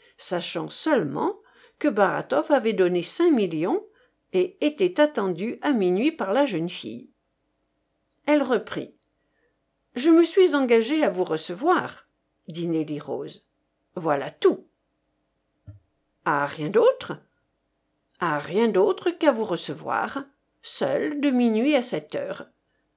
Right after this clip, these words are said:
J'ai pris cet engagement par surprise,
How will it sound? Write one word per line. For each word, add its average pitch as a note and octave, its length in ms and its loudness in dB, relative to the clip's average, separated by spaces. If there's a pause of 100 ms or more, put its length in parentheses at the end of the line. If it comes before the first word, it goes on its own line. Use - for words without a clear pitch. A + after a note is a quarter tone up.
J'ai B3+ 220 -2
pris D4 240 -2
cet C#4 240 -2
engagement A#3 520 2
par A3 200 -6
surprise, - 760 -10